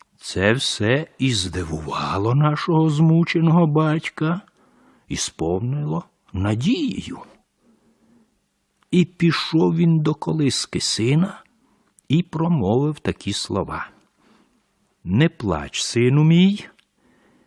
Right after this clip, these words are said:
дам тобі в жони панну, з роси почату,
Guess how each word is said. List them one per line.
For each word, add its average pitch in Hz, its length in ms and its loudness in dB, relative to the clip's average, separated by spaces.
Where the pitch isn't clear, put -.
дам 180 360 2
тобі 101 280 0
в 92 80 2
жони 92 400 2
панну, 117 640 0
з 120 140 0
роси 180 380 2
почату, 143 840 -4